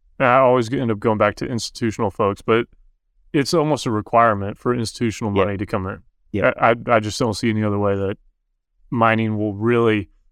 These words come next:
Speaker 1: become completely mainstream as an investment vehicle for groups if there was no hedging opportunity. So it is a huge step in the right direction. I know you guys are still gonna be working on ways to expand it and all that,
Speaker 2: Yeah.
Speaker 1: which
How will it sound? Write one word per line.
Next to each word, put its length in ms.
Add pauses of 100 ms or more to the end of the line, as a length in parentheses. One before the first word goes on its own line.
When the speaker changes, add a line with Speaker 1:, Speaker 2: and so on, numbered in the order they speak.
(160)
Speaker 1:
become 400
completely 500
mainstream 640
as 140
an 100
investment 520
vehicle 400
for 140
groups 420
if 100
there 140
was 200
no 180
hedging 380
opportunity. 680 (320)
So 420
it 180
is 420 (580)
a 100
huge 460
step 320
in 80
the 80
right 180
direction. 440
I 80
know 180
you 240
guys 160
are 60
still 220
gonna 160
be 80
working 340
on 200
ways 340
to 280
expand 460
it 60
and 100
all 140
that, 300
Speaker 2:
Yeah. 60
Speaker 1:
which 300